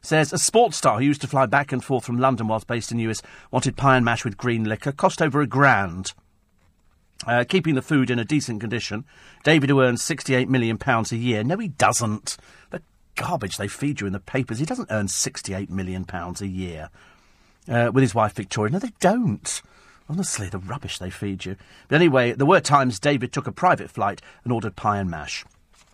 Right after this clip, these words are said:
So it's lovely. The picture of him asleep looks about as fake as you're gonna get when it comes to, uh, fake.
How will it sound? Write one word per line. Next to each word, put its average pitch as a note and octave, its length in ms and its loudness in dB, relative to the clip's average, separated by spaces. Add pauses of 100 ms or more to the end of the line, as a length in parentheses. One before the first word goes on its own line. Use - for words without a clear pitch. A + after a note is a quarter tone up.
(360)
So B2+ 80 -4
it's A#2 120 -4
lovely. A#2 220 2 (200)
The D3 60 0
picture G3+ 260 4
of D3+ 60 2
him E3+ 100 4
asleep D3 420 2
looks C#3+ 180 0
about C#3 180 2
as C3+ 100 -4
fake D#3 320 2
as C#3 100 -2
you're B2 100 -2
gonna A#2+ 160 -4
get A2+ 380 -2 (380)
when A#2+ 100 -4
it - 80 -4
comes A#2+ 300 0
to, A2 380 -2
uh, G#2 100 -2
fake. - 400 -2